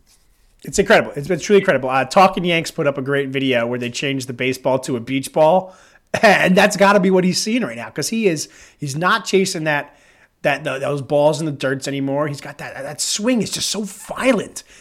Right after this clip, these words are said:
That, there's, these aren't even fly balls, Sam. These are line drive home runs. The one he hit,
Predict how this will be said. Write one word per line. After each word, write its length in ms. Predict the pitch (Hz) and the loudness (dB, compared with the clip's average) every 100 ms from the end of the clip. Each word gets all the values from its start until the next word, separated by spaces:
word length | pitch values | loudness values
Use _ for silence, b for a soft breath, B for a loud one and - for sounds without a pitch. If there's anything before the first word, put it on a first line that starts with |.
| b - | b -2
That, 160 | 170 | 2
there's, 140 | 196 202 | 4 4
these 140 | 226 | 4
aren't 180 | 262 262 | 6 4
even 140 | 220 | 4
fly 300 | 185 202 196 | 0 4 6
balls, 380 | 156 185 208 - | 6 6 4 2
Sam. 180 | 135 135 | -6 -2
These 180 | 240 233 | 0 0
are 100 | 117 | -4
line 540 | 143 160 185 208 151 | -6 -6 -4 -2 -2
drive 460 | 127 151 196 190 120 | -4 -8 -6 -6 -6
home 280 | 139 131 143 | -6 -2 0
runs. 320 | 156 98 - B B B | -2 -4 -10 B B B
The 100 | 180 | 0
one 200 | 185 285 | 2 4
he 120 | 233 | 2
hit, 400 | - 214 202 202 | 2 4 4 2